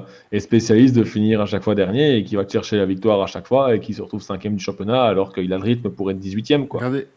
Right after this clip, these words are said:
Speaker 2: ah, et champion l'an dernier. De Vries est champion avec quatre-vingt-dix-neuf points. Mortara deuxième avec quatre-vingt-douze. Dennis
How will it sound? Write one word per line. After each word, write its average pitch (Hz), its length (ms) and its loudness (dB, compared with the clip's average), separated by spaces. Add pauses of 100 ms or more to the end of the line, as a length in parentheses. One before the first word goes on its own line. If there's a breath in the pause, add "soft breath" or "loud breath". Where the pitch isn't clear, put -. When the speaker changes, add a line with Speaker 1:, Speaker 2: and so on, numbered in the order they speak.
(140)
Speaker 2:
ah, 139 240 -2
et 185 80 0
champion 165 300 -2
l'an 156 160 0
dernier. 135 320 -2
De 120 120 -6
Vries 160 180 -4
est 190 140 -6
champion 139 340 -6
avec 135 120 -2
quatre-vingt-dix-neuf 139 680 -8
points. 151 220 -12 (1000)
Mortara 156 440 0
deuxième 143 240 0
avec 127 140 0
quatre-vingt-douze. 139 640 -6 (560 soft breath)
Dennis 170 480 -4